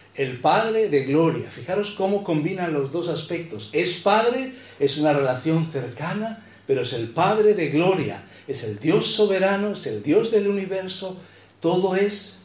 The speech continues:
por Él y para Él, todo es para su gloria. ¿De acuerdo?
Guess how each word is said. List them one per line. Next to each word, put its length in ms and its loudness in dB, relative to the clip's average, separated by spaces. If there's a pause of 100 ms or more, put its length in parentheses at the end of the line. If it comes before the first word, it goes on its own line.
(120)
por 180 0
Él 380 0
y 60 -10
para 340 -4
Él, 240 -2
todo 300 -2
es 320 -6 (160)
para 260 -2
su 180 -4
gloria. 560 0 (1300)
¿De 100 -16
acuerdo? 460 -4